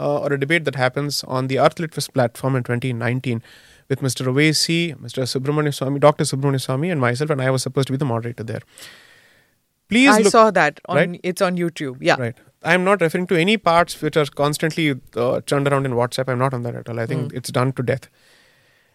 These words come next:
Speaker 1: When he was asked the question of what is the position of the rest of the Indian Muslims with respect to Kashmir and Bharat's relationship,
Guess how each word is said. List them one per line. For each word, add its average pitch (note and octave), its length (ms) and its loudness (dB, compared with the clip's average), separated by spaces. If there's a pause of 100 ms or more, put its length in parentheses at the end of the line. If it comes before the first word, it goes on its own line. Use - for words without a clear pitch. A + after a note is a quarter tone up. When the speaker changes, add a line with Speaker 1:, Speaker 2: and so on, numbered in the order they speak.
Speaker 1:
When G#3 240 6
he C#4+ 100 6
was B3+ 160 8
asked G3+ 340 6
the G#3 60 0
question E3+ 600 4
of C#3 260 4
what E3 220 6
is A3 100 2
the - 80 4
position D3+ 400 2
of D#3 80 2
the C#3+ 80 4
rest C3+ 180 2
of D3+ 100 0
the C#3+ 60 0
Indian C3+ 200 -2
Muslims B2+ 380 -4
with B2 140 -8
respect B2 400 -6
to F3+ 200 2 (240)
Kashmir C3 500 2
and B2 160 0
Bharat's A2 340 -4
relationship, - 540 -14